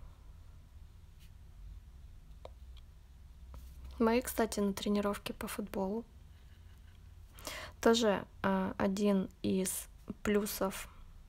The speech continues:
больших городов, что, м,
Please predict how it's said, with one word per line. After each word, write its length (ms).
больших 640
городов, 500
что, 640
м, 720